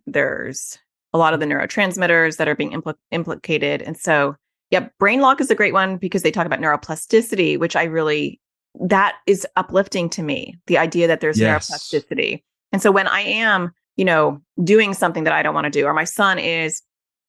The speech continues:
Speaker 1: not listening to his O C D, like, the idea that those neural pathways are not being hardwired anymore is, is a, it's an uplifting thought that's less than just, like, fluff.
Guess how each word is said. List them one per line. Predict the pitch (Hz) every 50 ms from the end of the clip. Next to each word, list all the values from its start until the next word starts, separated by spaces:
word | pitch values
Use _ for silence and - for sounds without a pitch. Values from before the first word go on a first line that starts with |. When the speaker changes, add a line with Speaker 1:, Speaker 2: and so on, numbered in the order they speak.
| - -
Speaker 1:
not | 202 196 180 123 170
listening | 180 175 - 185 170 165
to | 175
his | 156 156
O | 151 147 151
C | - - 156
D, | 143 147 143 135 135 - - _ -
like, | - 165 156 151 _ _ -
the | 202 -
idea | - 190 180 175 - _ - - 196 202 208 180 151 139 135 135 - -
that | 165 170 -
those | 175 165 165
neural | 180 170 170 165 165
pathways | - - - 165 165 170 - 160 147 143 -
are | - 165
not | 165 160 156 156 - - -
being | 165 160 156 151 147 143
hardwired | 151 - - 156 156 196 170 147 151 170 180 180 170
anymore | 156 151 147 147 147 147 143 139 131 135 135 143 _ _ _ _ _ _ _ _ _ _ _ _ _ _ -
is, | 190 180 180 - -
is | 180 180 -
a, | 180 156 139 143 160 - _ _ _ _ _ -
it's | 196 -
an | 220 -
uplifting | 147 147 - 190 190 208 208 - 185 175 170
thought | _ - 180 170 160 - -
that's | 165 156 160 -
less | - 170 170 170 170 -
than | - 165 156 151 147 147 143
just, | - 147 -
like, | 147 147 - -
fluff. | - - - 180 156 - 151 -